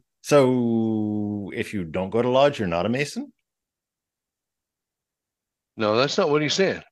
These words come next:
Speaker 2: But that's the part of the obligation, or part of your, uh, obligation to the lodge is participation,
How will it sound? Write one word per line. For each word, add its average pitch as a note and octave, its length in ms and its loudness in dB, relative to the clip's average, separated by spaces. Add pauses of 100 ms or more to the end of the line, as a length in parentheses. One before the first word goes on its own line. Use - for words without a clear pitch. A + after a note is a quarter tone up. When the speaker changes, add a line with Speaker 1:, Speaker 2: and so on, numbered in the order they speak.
(240)
Speaker 2:
But G2+ 100 -6
that's B2 240 0
the A#2 220 -4
part C3+ 240 0
of A#2 80 0
the A2+ 160 2
obligation, A2+ 760 -2
or F#2 80 -4
part C3 280 0
of G#2+ 160 -2
your, G2+ 500 2 (300)
uh, - 20 -8
obligation G2+ 880 -4
to A#2 140 -4
the F2+ 140 -4
lodge F2+ 640 -6 (240)
is G2 540 -2 (100)
participation, A2+ 880 -2